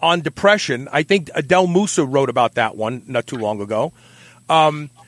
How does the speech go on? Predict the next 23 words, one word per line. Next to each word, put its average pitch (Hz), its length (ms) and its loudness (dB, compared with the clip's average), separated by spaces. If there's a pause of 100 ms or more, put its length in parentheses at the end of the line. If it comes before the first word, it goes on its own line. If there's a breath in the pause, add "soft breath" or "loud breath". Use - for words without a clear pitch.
(360 soft breath)
there, 190 380 2
there's, 196 400 2
uh, 180 280 2
there's, 165 320 2
there's 175 320 2
one 240 380 2
where 226 120 4
they 196 120 2
had 180 420 0
elderly 233 400 0
people 190 380 0
wearing, 175 600 2
uh, 147 140 2
red 196 460 2 (840 soft breath)
and, 165 300 2
uh, 151 60 2
near 190 240 4
infrared 185 640 2 (160)
light 170 340 0
helmets, 196 960 0
like 143 220 -2
little, 170 400 2
little 160 320 -2